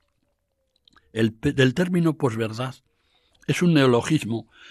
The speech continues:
que se refiere a la distorsión deliberada de una realidad, manipulando creencias y emociones con el objetivo de influir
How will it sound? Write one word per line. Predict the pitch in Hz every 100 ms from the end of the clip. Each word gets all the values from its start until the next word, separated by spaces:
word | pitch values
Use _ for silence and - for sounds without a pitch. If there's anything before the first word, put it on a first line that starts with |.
| -
que | - 135
se | 127
refiere | 120 123 165 175 156
a |
la | 127 120
distorsión | 117 - 113 110 135 143
deliberada | 143 135 123 123 131 131
de | 120
una | 120 123 123
realidad, | 113 110 110 113 131 113 _ _ _ - -
manipulando | - 131 123 127 139 151 151
creencias | 127 123 127 135 - 135 -
y |
emociones | 123 123 - 139 123 127 - - - - -
con | 120
el | 117
objetivo | 113 117 110 160 160
de | 143
influir | 139 - 131 131 123